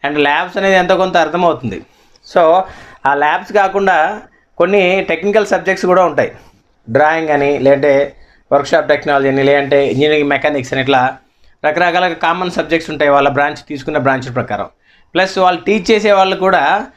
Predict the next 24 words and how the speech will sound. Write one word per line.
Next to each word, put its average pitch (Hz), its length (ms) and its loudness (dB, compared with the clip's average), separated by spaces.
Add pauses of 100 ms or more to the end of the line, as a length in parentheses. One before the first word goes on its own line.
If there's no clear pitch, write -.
(300)
కొంతమంది 180 460 0
అయితే 196 300 2
వాళ్ళకి 175 240 2
తెలుగు 180 260 0
వస్తుంది, 190 340 0
రాకపోవచ్చు. 165 720 -2 (420)
So 190 60 4
వాళ్ళు 165 360 2
maximum 165 320 -2
ఇంగ్లీష్లో 175 360 0
టీచ్ 165 300 -2
చేయడానికి 156 220 0
try 147 140 0
చేస్తారు, 143 340 0
ఏ 147 220 2
sir 139 240 0
అయినా 127 180 -2
సరే. 127 280 -4 (480)
Even 180 200 2
మీరు 185 200 0
ఎక్కడ 165 260 -2
చూసుకున్నా, 180 520 0
subject 160 500 -4
చూసుకున్నా, 170 580 -2